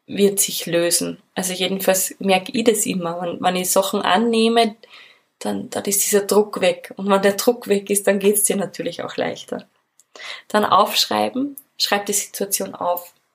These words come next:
was dich gerade stört. Und dann schreib sie noch einmal auf,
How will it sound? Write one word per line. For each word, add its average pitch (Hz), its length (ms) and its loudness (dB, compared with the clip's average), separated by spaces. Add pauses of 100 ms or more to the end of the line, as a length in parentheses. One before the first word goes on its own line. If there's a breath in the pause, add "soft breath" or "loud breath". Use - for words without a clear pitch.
(840 soft breath)
was 185 300 2
dich - 220 -8
gerade 208 360 0
stört. - 500 -2 (460)
Und 226 200 0
dann 220 180 4
schreib 220 380 0 (260)
sie - 200 -2
noch 214 440 -2
einmal 233 420 0
auf, 214 340 4